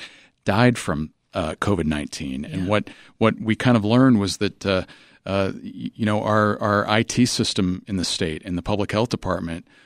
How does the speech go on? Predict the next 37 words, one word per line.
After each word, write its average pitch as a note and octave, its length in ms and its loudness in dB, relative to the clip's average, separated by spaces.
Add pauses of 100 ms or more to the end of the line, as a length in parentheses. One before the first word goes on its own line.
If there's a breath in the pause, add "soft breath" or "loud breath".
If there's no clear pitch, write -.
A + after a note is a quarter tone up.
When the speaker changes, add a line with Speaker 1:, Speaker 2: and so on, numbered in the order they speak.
(160 soft breath)
Speaker 1:
was, G#2 480 0
was G2+ 280 -4
not G#2+ 240 2
up A#2+ 200 -2
to G2+ 200 -2
what G#2 240 0
it A2 120 0
ought A2 200 2
to B2+ 60 2
be. D2 220 -4
And, D#2+ 160 -4
and G2+ 140 -8
he's G2 160 -6
talking G#2 320 -2
here G#2+ 180 -2
about F#2+ 200 -2
spending F#2+ 320 -2
more F#2+ 120 -2
money G2 280 -2
to, F2 240 -6 (260 loud breath)
to - 100 -10
en-, G#2 300 -4
enhance A#2+ 520 -2
the G2 60 -2
ability F#2+ 340 -2
to - 100 -14
kind G2 180 -6
of E2+ 60 -2
monitor F#2+ 560 0 (420 loud breath)
and, G2 240 -8
and, F2 260 -4
uh, E2+ 220 -6
react G2+ 440 0
to G2+ 200 -2
the G2+ 80 0
next A2 280 0
pandemic. A#2 640 2